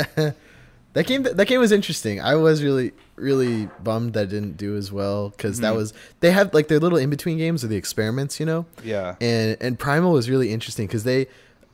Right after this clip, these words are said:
Speaker 1: approaching that game, sound design and, like, world building, had to imagine what prehistoric people would sound like and
Speaker 2: Mm-hmm.
Speaker 1: talk to each other, and they did a lot of research into that. And so if you ever just wanna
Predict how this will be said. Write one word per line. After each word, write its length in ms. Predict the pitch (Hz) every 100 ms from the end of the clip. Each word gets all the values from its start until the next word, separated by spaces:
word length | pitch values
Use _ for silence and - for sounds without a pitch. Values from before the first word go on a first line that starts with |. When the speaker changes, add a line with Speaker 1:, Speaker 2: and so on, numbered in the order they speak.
| _ _
Speaker 1:
approaching 380 | - - 147 156
that 120 | 131
game, 180 | 131 104
sound 300 | 98 104 110
design 400 | 113 107 101 92
and, 160 | 92 95
like, 180 | 92 98
world 220 | 101 92
building, 320 | 98 90 92
had 180 | 104 113
to 120 | 107 -
imagine 720 | 107 98 92 110 117 113 98
what 360 | 92 95 92 - _ _ _ _ _
prehistoric 800 | - 117 110 - 107 101 95 - - - -
people 520 | - 113 120 110 104
would 160 | 95 92
sound 340 | - 92 110
like 280 | 127 143 -
and 240 | - 92 127
Speaker 2:
Mm-hmm. 100 | 117
Speaker 1:
talk 200 | 98 95
to 120 | 135
each 160 | 131 -
other, 160 | 143 156
and 80 |
they 60 | 104
did 120 | 110
a 60 | 110
lot 100 | 95
of 60 |
research 340 | 87 98 123 127
into 120 | 135
that. 120 | 135
And 100 | 120
so 240 | - 98 95 - - -
if 100 | 123
you 60 | 156
ever 280 | 180 196 139
just 220 | 131 -
wanna 440 | 123 117 113 101